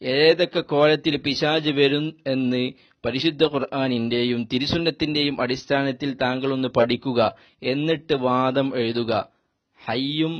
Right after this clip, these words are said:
ഖാദിറും ഹാദിറും എന്ന് എഴുതിയിട്ട് ഹാദിറിന്റെ അവിടെ ഒരു ബ്രാക്കറ്റ് ഇട്ടിട്ട് എഴുതുക. എന്ത്?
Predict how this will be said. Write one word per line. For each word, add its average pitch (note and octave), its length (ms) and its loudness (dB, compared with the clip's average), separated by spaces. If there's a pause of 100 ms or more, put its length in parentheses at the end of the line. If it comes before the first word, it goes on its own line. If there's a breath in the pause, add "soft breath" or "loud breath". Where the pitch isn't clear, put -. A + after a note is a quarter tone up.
(140)
ഖാദിറും C#3+ 580 -2
ഹാദിറും D3 800 0
എന്ന് B2+ 180 0
എഴുതിയിട്ട് A#2+ 580 -2 (380 soft breath)
ഹാദിറിന്റെ D3+ 600 0
അവിടെ C3+ 180 2
ഒരു C3+ 100 0
ബ്രാക്കറ്റ് C3 540 -2
ഇട്ടിട്ട് B2+ 300 -4
എഴുതുക. A#2 220 2
എന്ത്? B2+ 360 0